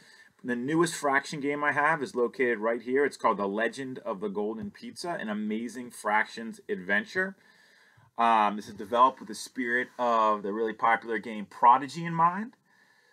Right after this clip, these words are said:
Students must explore a secret network of rooms behind a pizzeria to find the eight slices of pizza that together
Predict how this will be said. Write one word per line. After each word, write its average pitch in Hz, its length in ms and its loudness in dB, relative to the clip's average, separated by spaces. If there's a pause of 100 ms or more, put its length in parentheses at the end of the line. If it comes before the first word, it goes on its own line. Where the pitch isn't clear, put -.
Students 160 400 -4
must 147 220 -2
explore 143 480 0
a 123 60 0
secret 139 420 -10
network 127 400 -6
of 104 180 -8
rooms 156 480 -6 (100)
behind 107 280 -4
a - 20 -6
pizzeria 120 920 -10
to - 80 -18
find 107 340 -4
the 98 180 -10
eight 160 220 -6
slices - 480 -10
of 123 160 -14
pizza 131 460 -6
that 107 180 -2
together 117 560 -2